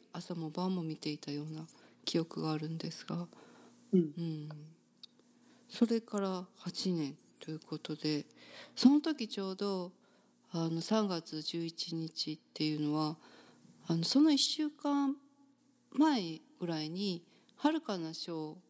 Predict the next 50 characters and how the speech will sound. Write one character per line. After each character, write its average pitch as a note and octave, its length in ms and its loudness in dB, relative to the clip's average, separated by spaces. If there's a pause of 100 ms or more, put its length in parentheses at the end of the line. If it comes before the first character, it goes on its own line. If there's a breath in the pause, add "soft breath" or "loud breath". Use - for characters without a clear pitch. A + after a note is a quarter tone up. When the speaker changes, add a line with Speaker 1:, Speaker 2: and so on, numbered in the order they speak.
(280)
Speaker 1:
ラ A#3 120 4
ジ C4 160 -2
オ F#3+ 60 0
を D3+ 60 -4
始 E3 280 -6
め G#3+ 140 0
た A3+ 160 -2
い G#3+ 60 0
っ G#3 40 -2
て - 220 -10
い C#3+ 120 -4
う - 80 -12
ダ D#3+ 140 0
ブ D#3+ 80 -4
リ F3 80 0
ュ - 20 2
ー E3 80 0
ア E3 40 0
ー - 20 -2
ル E3 80 -4
エ E3 120 -4
フ F3 160 -8
ユ E3 120 -2
ー D3 80 -10
に C#3+ 80 -6
申 B3+ 240 4
請 A3+ 160 0
し - 140 -6
た E3 180 -10 (720 soft breath)
と - 100 -14
こ F3 160 2
ろ E3 140 2
だ C#3+ 100 -4
っ C3 60 -8
て、 F#3+ 340 -2 (560)
そ - 180 0
れ E3+ 140 2
で、 D#3+ 220 -2
Speaker 2:
う - 20 -14
ん。 - 40 -16 (1300)
Speaker 1:
こ D3+ 400 2
う、 D3+ 40 0
そ - 160 0
の G3+ 160 4
後、 F3+ 300 -2 (160)
地 E3 140 -10
震 F3 340 -2
が E3+ 140 -4
あ - 40 -4
っ D#3+ 40 -10